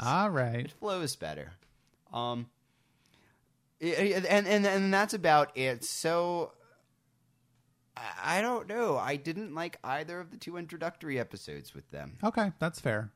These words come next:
Speaker 1: And again, I think, you know, Balance of Terror, I, I, I, I, legi-, I legitimately think you're insane for
Speaker 2: I
Speaker 1: not
Speaker 2: know,
Speaker 1: liking.
Speaker 2: I know, and I know
Speaker 1: Um,
Speaker 2: exactly why. I know why I don't like it. I know why I should like it.
Speaker 1: Yeah.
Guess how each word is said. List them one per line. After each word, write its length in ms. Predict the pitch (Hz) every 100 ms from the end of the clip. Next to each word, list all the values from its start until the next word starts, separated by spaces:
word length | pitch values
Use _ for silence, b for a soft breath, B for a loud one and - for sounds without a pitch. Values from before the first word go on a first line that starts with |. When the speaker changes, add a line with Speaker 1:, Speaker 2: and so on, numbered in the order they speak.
| -
Speaker 1:
And 120 | 202
again, 240 | 226 277
I 80 | 202
think, 220 | 165 180 180 170 185 190
you 140 | 185
know, 80 | 165
Balance 320 | 139 165 190 147
of 60 |
Terror, 320 | - 127 113 110
I, 60 | 123 120 117 -
I, 80 | 127
I, 60 | 117 - -
I, 160 | 120 127
legi-, 400 | 131 131 123 131
I 120 | 147
legitimately 540 | 143 123 123 113 113 110
think 180 | 110 107
you're 100 | 107
insane 340 | - 104 107
for 40 | 123
Speaker 2:
I 120 | 156
Speaker 1:
not 100 | 127
Speaker 2:
know, 240 | 165 165
Speaker 1:
liking. 180 | 165 143
Speaker 2:
I 140 | 143 165
know, 260 | 175 190 185
and 140 | 185
I 160 | 190 -
know 100 | 233
Speaker 1:
Um, 40 |
Speaker 2:
exactly 540 | 233 - 190 190 185 180
why. 800 | 156 165 170 165 160 156 139 117 - _ _ _ _ _ _ -
I 100 | 151
know 140 | 170
why 240 | 190 185 180
I 120 | 165
don't 200 | 160 156
like 240 | 139 143 139
it. 160 | 151 -
I 140 | 135
know 180 | 143 143
why 580 | 147 143 143 135 139 135 - -
I 120 | 127
should 420 | 127 - - 104
like 300 | 92 78 -
it. 100 | - _
Speaker 1:
Yeah. 200 | 131 107